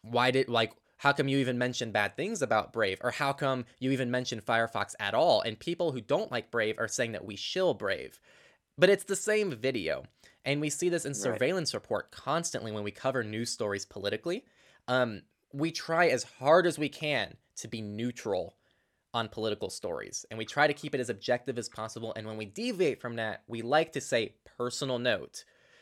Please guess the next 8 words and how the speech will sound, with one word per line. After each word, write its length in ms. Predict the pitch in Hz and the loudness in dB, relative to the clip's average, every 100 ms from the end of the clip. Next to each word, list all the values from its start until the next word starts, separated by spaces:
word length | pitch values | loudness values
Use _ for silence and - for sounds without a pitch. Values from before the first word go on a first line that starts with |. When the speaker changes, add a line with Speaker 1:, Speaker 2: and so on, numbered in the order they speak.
| _ _ _ _ _ _ _ - | _ _ _ _ _ _ _ 2
Speaker 1:
But 100 | 147 | 4
even 200 | 190 226 | 6 6
though 100 | 233 | 6
we 100 | 202 | 6
cover 360 | - 214 208 | 6 6 6
news 220 | 185 196 185 | 4 0 0
stories, 520 | - 117 104 104 - _ | 2 2 2 0 -6 _
s-, 180 | - - | -14 -14